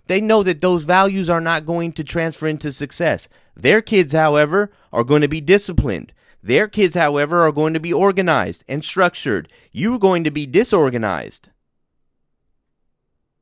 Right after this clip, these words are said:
You're gonna have no structure. You're gonna be undisciplined.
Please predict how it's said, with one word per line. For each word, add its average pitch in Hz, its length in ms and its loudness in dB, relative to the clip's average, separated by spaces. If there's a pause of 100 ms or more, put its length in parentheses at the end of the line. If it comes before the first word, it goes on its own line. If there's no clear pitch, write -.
(1000)
You're 196 140 -6
gonna 208 160 0
have 196 200 2
no 220 160 0
structure. 110 480 -4
You're 123 140 -12
gonna 190 140 -2
be 175 140 -2
undisciplined. 156 840 -4